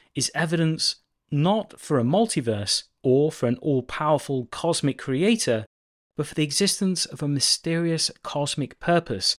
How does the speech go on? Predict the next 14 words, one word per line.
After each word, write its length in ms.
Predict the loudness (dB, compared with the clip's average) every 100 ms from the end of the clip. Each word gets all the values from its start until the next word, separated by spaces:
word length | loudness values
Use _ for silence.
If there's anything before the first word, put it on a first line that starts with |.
| _ _ -8
that 80 | -6
is 160 | -6
driven 420 | 0 0 2 2
by 160 | 4 0
the 80 | 0
creation 760 | -2 0 2 0 0 -4 -8 -10
of 200 | -10 -10
conscious 480 | -4 -4 -2 -4 -4
value. 480 | -2 0 0 -4 -10 _ _ _ _ _ _ -2
Subjects 600 | 2 2 2 -2 0 -4
explored 540 | -2 -2 2 2 4
in 100 | 0
today's 320 | 0 0 0
conversation 800 | -2 -4 -2 2 2 2 0 -2